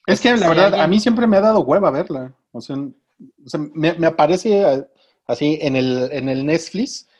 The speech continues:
Speaker 1: y, <laughs> uy, y la verdad es que mejor pongo, pues, otras cosas.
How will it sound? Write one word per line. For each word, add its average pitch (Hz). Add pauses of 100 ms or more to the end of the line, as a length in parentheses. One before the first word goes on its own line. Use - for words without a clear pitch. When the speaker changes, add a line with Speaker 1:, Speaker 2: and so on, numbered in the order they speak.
(280)
Speaker 1:
y, 131 (120)
<laughs> -
uy, 202 (100)
y 147
la 139
verdad 143
es 156
que 156
mejor 139
pongo, 139 (680)
pues, -
otras 120
cosas. -